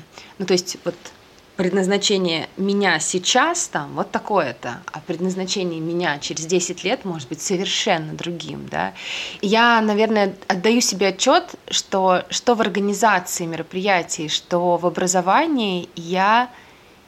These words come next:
не, а, ну, что-то, что-то есть над непосредственно организацией и над обучением. Знаешь, у нас есть в конце,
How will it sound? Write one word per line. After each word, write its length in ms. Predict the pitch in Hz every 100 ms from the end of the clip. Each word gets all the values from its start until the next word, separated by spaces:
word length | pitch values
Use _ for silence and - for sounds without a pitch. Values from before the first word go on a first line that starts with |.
| -
не, 640 | 180 180 185 196 208 226 220 - - - - -
а, 520 | 185 180 170 170 175 170 - - - - - - - - - - - -
ну, 100 | 220
что-то, 360 | 220 233 226 190 - - - - -
что-то 320 | - 233 208
есть 400 | 214 208 - -
над 540 | 202 214 202 175 175 156 - - - - -
непосредственно 600 | 180 180 180 185 180 175
организацией 1000 | 165 170 175 165 190 233 - 208 190 170 -
и 120 | 180
над 640 | 175 180 185 180 165 170 156 -
обучением. 720 | 175 180 180 196 165 151 156 - - -
Знаешь, 220 | 247 -
у 20 | 214
нас 180 | 202 202
есть 300 | 190 190 -
в 20 |
конце, 680 | 185 185 - 190 190 180